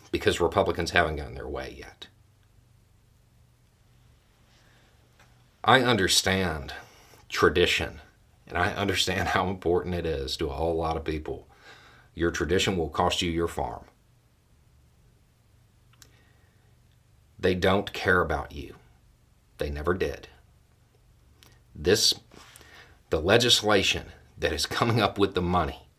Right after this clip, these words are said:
that is going to help you is legislation that is being targeted by the Republican Party. All of that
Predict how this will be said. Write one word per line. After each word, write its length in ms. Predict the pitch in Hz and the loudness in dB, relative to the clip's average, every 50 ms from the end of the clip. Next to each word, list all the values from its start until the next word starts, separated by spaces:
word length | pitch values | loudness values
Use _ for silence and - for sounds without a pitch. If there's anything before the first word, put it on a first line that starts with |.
| _ _ - - _ _ - | _ _ -20 -20 _ _ 0
that 140 | 92 80 | 2 2
is 120 | 80 78 73 | 2 0 0
going 300 | 82 82 90 98 104 101 | 0 0 0 0 0 0
to 120 | - 117 | -2 -2
help 300 | 95 117 113 110 110 - | 2 2 2 2 0 0
you 360 | 120 127 135 - - - - - - _ _ _ _ _ _ _ _ - _ _ _ _ _ _ _ _ _ _ _ _ _ _ _ _ _ _ _ _ _ _ | 0 2 2 2 0 -2 -8 -16 -20 _ _ _ _ _ _ _ _ -20 _ _ _ _ _ _ _ _ _ _ _ _ _ _ _ _ _ _ _ _ _ _
is 200 | - 85 76 - | -4 -4 -4 -2
legislation 880 | - 80 - 95 92 101 - - - 101 98 95 92 - 82 78 73 - - - - - - _ _ _ | 0 2 2 4 4 4 2 4 4 4 4 4 2 0 -2 -4 -6 -8 -14 -20 -20 -20 -20 _ _ _
that 140 | 87 80 85 | -2 0 0
is 160 | 82 78 80 | -2 -4 -2
being 380 | 76 92 95 101 104 104 95 | 0 2 2 2 2 0 -2
targeted 640 | 95 - - 135 135 127 107 98 85 85 71 67 - - - - - _ _ _ - _ | -4 -2 2 4 4 4 4 2 -2 -2 -4 -4 -8 -16 -20 -20 -20 _ _ _ 0 _
by 260 | 101 95 95 98 98 | 4 6 6 4 2
the 80 | 90 92 | 0 2
Republican 540 | 92 90 - - 90 80 80 78 - 80 73 | 0 0 0 0 -2 -2 -2 -4 -4 -6 -8
Party. 340 | - 82 76 - 71 - - - - _ _ _ _ _ _ _ _ _ _ _ _ _ _ _ _ _ _ _ _ _ _ _ _ - - - - - - - - - - - | -6 -6 -8 -8 -10 -14 -18 -20 -20 _ _ _ _ _ _ _ _ _ _ _ _ _ _ _ _ _ _ _ _ _ _ _ _ -20 -20 -20 -20 -20 -20 -20 -20 -20 -14 0
All 180 | - 101 113 117 | 4 6 6 6
of 120 | 107 101 | 6 4
that 280 | 104 107 107 104 - | 4 4 4 2 2